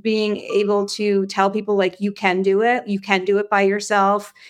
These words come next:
Like, maybe you might not be able to do it as fast, or maybe you wouldn't do it the same way, but you can do it. You can do it. It's, it's a thing. <laughs> And so, you know, I just wanna encourage people, share my knowledge, help them figure out what they wanna do.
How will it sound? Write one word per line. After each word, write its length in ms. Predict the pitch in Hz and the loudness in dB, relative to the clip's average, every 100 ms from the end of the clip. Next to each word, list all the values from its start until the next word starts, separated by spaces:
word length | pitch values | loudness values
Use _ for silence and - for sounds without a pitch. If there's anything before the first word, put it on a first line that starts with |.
| - - | -12 -4
Like, 180 | 208 | -2
maybe 260 | 214 202 202 | 0 0 0
you 380 | 208 208 202 190 | -2 -4 -6 -6
might 240 | - 196 196 | -2 -2 2
not 180 | 196 196 | 0 0
be 100 | 196 | -2
able 140 | 202 | -2
to 60 | 185 | -2
do 140 | 202 | 0
it 60 | 185 | 0
as 120 | 180 | 0
fast, 460 | 247 240 226 226 | 0 2 2 0
or 40 | 202 | -2
maybe 200 | 196 190 | -2 0
you 80 | 196 | -2
wouldn't 180 | 190 | 0
do 60 | 196 | -2
it 80 | 190 | -2
the 80 | 190 | -6
same 240 | 202 190 | -2 0
way, 140 | 196 | 2
but 180 | 196 196 | 0 -2
you 140 | 208 214 | -4 -8
can 320 | - 208 196 | -2 -2 0
do 180 | 202 190 | 2 0
it. 120 | 190 | -2
You 120 | 196 | -6
can 400 | 196 214 202 202 | -6 -2 0 0
do 200 | 196 190 | 0 2
it. 100 | 180 | 0
It's, 220 | 175 - | -2 -4
it's 300 | - 185 - - | -6 -6 -4 -10
a 80 | |
thing. 380 | 170 202 170 175 - - | -6 -4 -4 -6 -10 -8
<laughs> 480 | 196 - 392 339 | -6 -6 -8 -8
And 220 | 220 254 226 | -2 -2 0
so, 380 | 240 214 196 196 | 2 2 2 -2
you 100 | 220 | 0
know, 80 | 226 | 2
I 100 | 214 | 2
just 120 | 220 | 0
wanna 180 | 233 220 | 0 0
encourage 420 | 208 - 214 208 | -2 -2 -2 -2
people, 380 | - 220 214 214 | -4 -2 0 0
share 220 | 208 202 | 0 0
my 140 | 202 196 | 2 2
knowledge, 680 | 196 196 202 196 196 196 - | 4 4 2 2 0 -2 -6
help 220 | 196 196 | -6 -2
them 380 | 196 190 190 196 | 0 2 2 0
figure 260 | 202 196 | 0 0
out 180 | 185 185 | 2 2
what 120 | 196 | -2
they 180 | 208 202 | 0 2
wanna 260 | 208 202 202 | 2 0 0
do. 440 | 202 196 196 202 | 0 2 2 -2